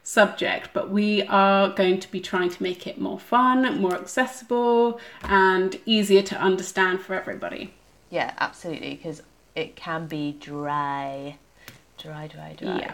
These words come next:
Speaker 2: We wanna make it a bit more exciting, and we've got a couple of fun little tips along the way to help you remember certain things. Yes, we're also gonna be talking about weird and creepy and horrible stories from medical history, because if you know,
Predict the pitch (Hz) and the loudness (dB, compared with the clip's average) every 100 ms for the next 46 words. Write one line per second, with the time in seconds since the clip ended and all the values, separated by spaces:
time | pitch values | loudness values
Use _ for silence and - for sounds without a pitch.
0 | 165 165 165 156 156 156 156 151 - - | -8 -6 -4 -6 -8 -8 -8 -8 -10 -8
1 | 160 - 151 156 165 165 - 175 - 170 | -8 -6 -6 -6 -6 -6 -6 -8 -8 -12
2 | 151 151 156 151 - 156 - 151 - 156 | -12 -8 -8 -6 -10 -12 -8 -8 -8 -12
3 | 156 151 147 143 170 151 - 147 147 143 | -12 -8 -8 -8 -8 -8 -8 -10 -8 -8
4 | 143 139 - - - _ - 165 143 147 | -8 -8 -10 -16 -20 _ -6 -4 -4 -8
5 | - 143 143 - - - - - 175 170 | -8 -10 -8 -14 -18 -20 -20 -16 -10 -10
6 | 156 - 185 214 220 208 202 220 208 190 | -6 0 0 2 0 -2 -2 -6 -6 -4
7 | 175 175 165 165 196 190 190 185 185 156 | 2 4 2 0 -4 -2 0 0 0 -2
8 | 156 151 - 175 175 170 165 160 151 156 | -2 -6 -8 -8 -8 -6 -6 -6 -8 0
9 | 208 220 196 180 - 175 165 160 165 160 | 2 2 0 -6 0 2 4 0 -6 0
10 | 160 160 160 170 170 - 165 165 160 151 | 0 0 -4 -4 -6 -6 -4 -4 -4 -8
11 | 151 151 156 160 175 196 185 180 180 | -8 -8 -8 -6 0 2 4 6 4